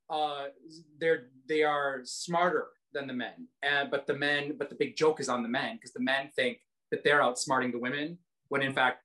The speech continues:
the women are always outsmarting the men. Uh, Mozart was a big lover of women. And, um, he, he was, um, as far as we know, he was faithful to his wife, but he loved women. And he loved his wife dearly.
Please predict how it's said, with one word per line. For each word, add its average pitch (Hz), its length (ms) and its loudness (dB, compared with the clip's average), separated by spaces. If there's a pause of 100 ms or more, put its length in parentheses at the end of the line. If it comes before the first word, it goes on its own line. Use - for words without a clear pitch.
the 131 100 -6
women 143 240 2
are 127 100 0
always 123 300 -2
outsmarting 110 540 -4
the 123 40 -4
men. 190 280 2 (580)
Uh, 160 160 2
Mozart 220 360 4
was 196 120 0
a - 20 2
big 196 160 -4
lover 180 300 -2
of 127 120 -2
women. 117 200 -14 (240)
And, 139 280 -4
um, 135 380 0
he, 151 320 -4
he 160 120 -4
was, 147 280 4
um, 135 300 2 (100)
as 147 100 -4
far 240 180 4
as 214 100 4
we 175 100 6
know, 156 340 0
he 139 140 -12
was 143 180 -4
faithful 165 340 0
to - 120 -8
his 117 160 -6
wife, 117 300 -2
but - 100 -14
he 135 100 -14
loved 131 260 0
women. 180 260 2 (600)
And 147 160 4
he 151 160 4
loved 170 300 2
his 160 160 -8
wife 139 320 -4 (240)
dearly. 151 720 4